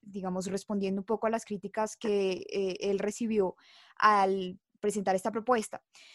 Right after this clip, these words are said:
Y es que al responder a este debate que le menciono, eh, él mencionó que el gobierno nacional ha dicho que eventualmente habrá una fase cuatro que puede requerir médicos extranjeros para atender a la demanda de equipamientos médicos, por ejemplo,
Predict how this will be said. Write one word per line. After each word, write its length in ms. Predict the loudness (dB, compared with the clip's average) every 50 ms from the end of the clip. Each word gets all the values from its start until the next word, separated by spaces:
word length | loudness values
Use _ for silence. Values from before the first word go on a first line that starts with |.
| -20 -20 _ 0
Y 140 | 6 6
es 160 | 6 6 6 4
que 140 | 2 4
al 120 | 6 6 6
responder 440 | 4 2 2 2 2 4 4 6 6
a 100 | 6 6
este 160 | 4 4 2
debate 360 | 2 4 4 4 4 2 0
que 100 | -2 0
le 80 | 0 2
menciono, 640 | 2 0 0 0 -2 -2 0 0 0 0 0 -2 -4 -6 -6
eh, 380 | -4 -2 0 0 0 -2 -2 -4 -2
él 160 | 2 4 4 6
mencionó 380 | 4 4 4 2 2 2 2
que 100 | 4 2
el 60 | 4
gobierno 420 | 6 6 6 6 6 4 4 2 2
nacional 480 | 2 2 2 0 0 2 2 2 4
ha 60 | 2 2
dicho 260 | 2 0 0 -2 -2
que 260 | 0 2 2 2 2 2
eventualmente 760 | 0 0 2 0 0 0 2 2 2 2 2 2 4 4 4
habrá 180 | 4 2 2
una 140 | 2 0 0
fase 320 | 0 0 0 0 0 0
cuatro 360 | 4 6 6 6 6 4 0 -2
que 140 | -2 -2
puede 260 | 0 0 2 2 4 2
requerir 460 | 0 0 -2 -2 -2 -2 -4 -2 -2
médicos 480 | 0 2 2 0 0 0 -2 -2 -2 0 0
extranjeros 720 | 0 0 0 -2 -2 -4 -2 0 0 2 2 2 0 0
para 180 | 0 2 2 2
atender 380 | 0 0 0 0 2 2 2
a 40 | 4
la 280 | 4 4 4 4 4 2
demanda 480 | 2 0 0 0 0 0 0 2 2
de 260 | 2 2 2 0 -2 -2 -4
equipamientos 760 | -4 -4 -4 -4 -2 0 0 0 0 -2 -2 -4 -4 -4 -2
médicos, 460 | 0 0 2 0 0 -2 -4 -8 -6
por 160 | -4 -4 -4
ejemplo, 500 | -4 -4 -4 -4 -4 -4 -4 -4 -6 -6